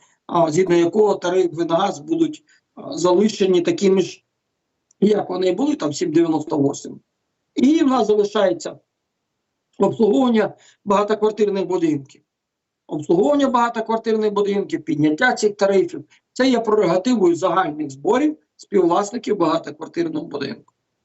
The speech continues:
Тому в цьому випадку, а, самі співвласники повинні впливати. Так, я неодноразово, я фіксую за цей рік і за минулий рік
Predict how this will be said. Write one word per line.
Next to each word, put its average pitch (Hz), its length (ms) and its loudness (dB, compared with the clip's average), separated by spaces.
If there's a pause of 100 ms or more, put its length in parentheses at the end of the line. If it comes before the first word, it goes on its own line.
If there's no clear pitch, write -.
Тому 262 240 4
в 233 40 -2
цьому 262 460 2
випадку, 180 600 -4 (540)
а, 170 460 2
самі 226 360 0
співвласники 196 800 -2
повинні 160 560 -4 (260)
впливати. 190 680 0 (200)
Так, 269 260 -2
я 247 280 0
неодноразово, 233 1040 0
я 175 220 -4
фіксую 208 640 -2 (240)
за 196 220 0
цей 214 260 0
рік 185 320 0
і 165 60 0
за 170 160 -4
минулий 208 480 0
рік 175 200 -4